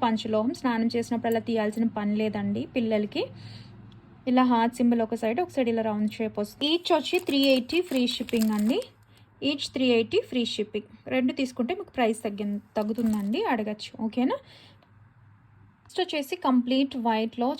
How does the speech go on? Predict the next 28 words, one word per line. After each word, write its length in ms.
చాలామంది 460
అడుగుతున్నారండి. 560
ఇది 140
కూడా 260
రిమూవ్ 440
చేసుకోవచ్చు. 580
Only 320
స్టడ్ 280
కావాలి 360
అని 120
అంటే, 360
ఆ, 180
పెట్టేసుకోవచ్చు 760
అండి. 280
పంచలోహంలోనే 840
బడ్జెట్లో 540
వచ్చినాయి, 420
ఆ, 180
అనమాట. 540
ఓకేనా. 460
లాస్ట్ 380
టైమ్ 160
మనం 160
ఆఫ్-, 420
ఆఫర్లో 360
చూసాం 340
కదండి. 280
వీటికంటే 440